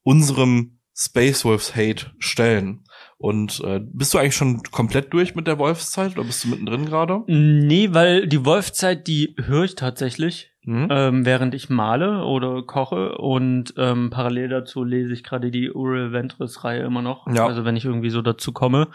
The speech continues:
Speaker 2: Das heißt, ähm, es ist so ein Hin und Her und ich bin jetzt noch nicht so weit. Ich glaube,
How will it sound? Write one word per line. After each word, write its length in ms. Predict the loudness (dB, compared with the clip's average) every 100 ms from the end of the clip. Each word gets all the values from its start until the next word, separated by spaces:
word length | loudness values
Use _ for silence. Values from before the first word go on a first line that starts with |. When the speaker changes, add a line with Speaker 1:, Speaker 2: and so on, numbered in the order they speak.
| -12 -20 -20 -20 _ -6
Speaker 2:
Das 180 | -4
heißt, 460 | 0 2 2 0 -2
ähm, 240 | 2 2
es 120 | 2 0
ist 140 | 0
so 120 | 0
ein 100 | 2
Hin 200 | 2 2
und 180 | 2 2
Her 200 | 2 4
und 120 | 2 0
ich 120 | -2
bin 120 | 0
jetzt 180 | 0 -2
noch 120 | -2
nicht 280 | -2 -2 -4
so 580 | -6 -6 0 2 2 0 -2
weit. 560 | -8 0 2 2 0
Ich 120 | -6
glaube, 540 | 0 0 4 4 2